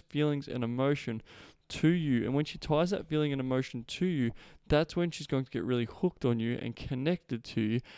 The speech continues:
and going to, um, stimulate herself to, like, go, "I think I'm falling for this man."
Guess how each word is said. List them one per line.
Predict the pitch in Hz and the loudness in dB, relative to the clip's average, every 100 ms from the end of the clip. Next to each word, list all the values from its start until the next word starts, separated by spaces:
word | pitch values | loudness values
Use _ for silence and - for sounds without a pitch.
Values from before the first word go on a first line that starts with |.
| - 123 | -10 -2
and | 123 | 0
going | 131 135 127 | 2 2 0
to, | 127 - 123 | -2 -2 0
um, | 123 117 - - - - - - | 2 0 -6 -14 -20 -20 -20 -10
stimulate | - - 143 156 135 113 | -8 2 4 6 6 6
herself | 117 113 - 113 127 - | 4 2 4 4 4 0
to, | - | 0
like, | 127 123 | 4 4
go, | 127 120 - | 2 0 0
"I | - 143 | 0 0
think | 139 131 139 175 | 0 -4 -4 -2
I'm | 180 | -4
falling | - 165 202 226 202 | 0 2 4 2 0
for | - 127 | 2 4
this | 113 - | 4 2
man." | 113 110 | 0 0